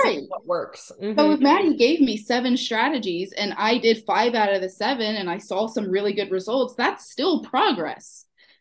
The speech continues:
Speaker 2: Think
Speaker 1: Yeah.
Speaker 2: about your six-month progress analogy again. That's still progress. And now
Speaker 1: Yeah.
Speaker 2: you know the next time you can do this other thing, or you can word it the other, or, like, whatever it is that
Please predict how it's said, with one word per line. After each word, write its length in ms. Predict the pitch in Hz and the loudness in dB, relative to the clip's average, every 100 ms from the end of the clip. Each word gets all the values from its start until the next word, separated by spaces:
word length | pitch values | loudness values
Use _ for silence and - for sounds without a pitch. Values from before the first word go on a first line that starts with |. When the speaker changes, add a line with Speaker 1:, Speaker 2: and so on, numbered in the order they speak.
| _ | _
Speaker 2:
Think 140 | 302 | 2
Speaker 1:
Yeah. 80 | 339 | 2
Speaker 2:
about 200 | 294 302 | 2 2
your 80 | 285 | 0
six-month 600 | 294 302 302 277 285 277 - _ | -2 -4 0 2 4 2 -6 _
progress 480 | - 269 262 240 233 | -2 0 2 0 -2
analogy 540 | - 196 180 180 190 175 | -4 -4 -4 -4 -4 -4
again. 340 | 165 147 - - - | -4 -4 -8 -14 -2
That's 300 | 262 269 - | -2 -2 -6
still 300 | 277 269 269 | -2 0 0
progress. 520 | - 233 190 170 165 | -2 -4 -2 -6 -8
And 120 | - | -6
now 180 | 202 185 | -4 -2
Speaker 1:
Yeah. 140 | 185 190 | -4 -6
Speaker 2:
you 100 | 185 | -4
know 180 | 202 190 | -2 -2
the 100 | 170 | -4
next 200 | 262 302 | -4 -4
time 260 | - 214 190 | -4 -6 -6
you 160 | 170 185 | -8 -6
can 200 | 202 185 | -6 -2
do 300 | 180 175 175 _ - _ | 0 0 -4 _ -20 _
this 180 | 190 190 | -4 -4
other 300 | 196 214 233 | -2 2 2
thing, 320 | 226 156 139 147 | 0 -4 -4 -4
or 140 | 180 | -8
you 160 | 180 175 | -8 -10
can 220 | 208 180 | -10 -6
word 240 | 175 175 | -6 -4
it 120 | 175 | -6
the 120 | - 196 | -4 -2
other, 260 | 220 214 | -2 -2
or, 180 | 165 196 | -4 -4
like, 200 | 165 - | -4 -6
whatever 480 | 185 220 247 277 302 | -2 0 0 0 0
it 180 | 240 220 | 0 -2
is 220 | 233 214 | -6 -4
that 280 | 180 165 | -4 -6